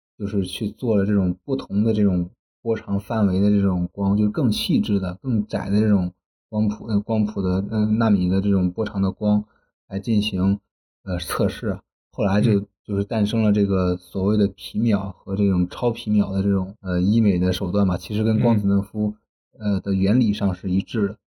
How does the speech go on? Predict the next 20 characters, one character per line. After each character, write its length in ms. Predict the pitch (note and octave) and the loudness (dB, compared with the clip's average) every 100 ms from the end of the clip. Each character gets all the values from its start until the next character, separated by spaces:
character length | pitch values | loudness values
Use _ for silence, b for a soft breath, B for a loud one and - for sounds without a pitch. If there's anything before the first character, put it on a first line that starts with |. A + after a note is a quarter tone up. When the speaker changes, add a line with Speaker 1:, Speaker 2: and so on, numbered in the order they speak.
| _ _ _ _ | _ _ _ _
Speaker 1:
就 60 | A2 | -6
是 60 | A2+ | 0
他 100 | A#2 | 2
们 200 | A#2+ G#2+ - | 2 2 0
能 200 | G#2 G#2+ | 0 2
够 80 | |
发 220 | G#2+ A2 A2+ | 0 -2 -2
现， 320 | B2 G#2 G2+ _ _ _ _ _ | 2 0 0 _ _ _ _ _
Speaker 2:
嗯。 100 | G#2+ | -6
Speaker 1:
呃， 40 | F#2+ | -4
发 180 | A2+ A2+ | -2 2
现 80 | A2 | 4
了 80 | |
就 100 | G#2 | 4
是 60 | G2 | 2
七 220 | - - | -2 0
百 120 | A2+ | 2
五 180 | A#2 G2+ | 4 2
十 120 | F#2+ | -2
五 200 | A#2+ A2 | -4 -6